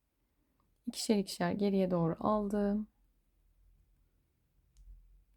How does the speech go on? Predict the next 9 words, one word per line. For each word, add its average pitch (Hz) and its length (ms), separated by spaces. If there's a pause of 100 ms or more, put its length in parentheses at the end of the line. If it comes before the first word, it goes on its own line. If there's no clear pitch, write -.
(1200)
Burada 269 260
hemen 226 420 (480)
bir, 226 440
iki, 226 360
üç, 226 460
dört, 214 400
beş 226 180
zincir 180 380
çektim. 180 680